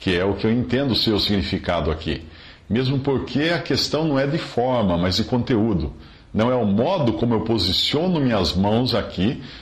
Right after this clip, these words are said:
mas a condição em que elas estão, ou em que elas devem estar, ou seja, santas. A força da passagem não está na posição física das mãos,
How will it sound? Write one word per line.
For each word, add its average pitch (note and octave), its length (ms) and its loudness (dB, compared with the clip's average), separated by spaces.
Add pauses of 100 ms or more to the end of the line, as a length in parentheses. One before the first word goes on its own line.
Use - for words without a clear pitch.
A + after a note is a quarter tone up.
(140)
mas G2 320 2
a G#2 60 0
condição C#3 920 0
em G2+ 140 2
que A2 160 0
elas B2 240 0
estão, C3 480 0 (340)
ou F2+ 280 0
em F2+ 100 -2
que E2 140 -4
elas F#2 260 2
devem C#3 380 0
estar, - 580 -2
ou G2+ 80 0
seja, F2 420 0 (200)
santas. - 800 -2 (320)
A B2 80 0
força G#3 400 0
da D3 100 0
passagem A#2 640 0
não D3+ 280 2
está C#3 280 0
na D3 100 0
posição A#2 520 0
física G2 680 0
das D#2+ 220 0
mãos, D#2 460 -2